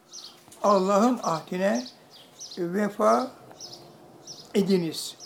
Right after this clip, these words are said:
Ve yeminleri sağlama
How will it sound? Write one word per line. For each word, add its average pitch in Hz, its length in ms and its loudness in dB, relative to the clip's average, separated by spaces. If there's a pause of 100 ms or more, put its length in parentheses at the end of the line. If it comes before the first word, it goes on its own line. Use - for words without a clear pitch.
(1700)
Ve 196 80 6
yeminleri 226 880 4
sağlama 208 840 2